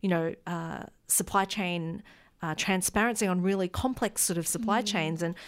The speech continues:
Speaker 1: this sort of anatomy is, like, a vital contributor to being able to solve those sort of complex problems.
Speaker 2: Yeah.
Speaker 1: Yeah.
Speaker 2: They even, one of the essays speaks specifically to this problem of spl-,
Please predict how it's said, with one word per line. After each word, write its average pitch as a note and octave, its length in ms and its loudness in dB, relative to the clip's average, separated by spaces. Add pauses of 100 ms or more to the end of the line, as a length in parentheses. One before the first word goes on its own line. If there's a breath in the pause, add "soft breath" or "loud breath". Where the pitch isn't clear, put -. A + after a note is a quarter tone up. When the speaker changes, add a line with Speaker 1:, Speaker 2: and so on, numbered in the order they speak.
(160 loud breath)
Speaker 1:
this G3+ 220 0
sort D4 220 2
of B3+ 100 0
anatomy F#3+ 760 2
is, - 420 0 (100)
like, F3 160 -2
a - 20 4
vital F3 520 4
contributor F3+ 540 0
to E3 380 0
being E3+ 200 -2
able E3+ 200 -2
to E3 180 -2 (280 loud breath)
solve F#3+ 400 2
those A3 160 -4
sort A#3 100 -4
of A3 60 -2
complex G#3+ 400 -2
problems. A#3+ 640 -4
Speaker 2:
Yeah. G3+ 260 -8 (200)
Speaker 1:
Yeah. F3 340 0
Speaker 2:
They C4+ 80 0
even, C4+ 400 0
one A3 100 2
of G#3 80 0
the G#3 120 0
essays F#3+ 280 -2
speaks - 300 -2
specifically F#3+ 480 -6
to F#3+ 80 -10
this F3 120 -4
problem G3 400 -4
of F#3+ 120 -4
spl-, - 340 -4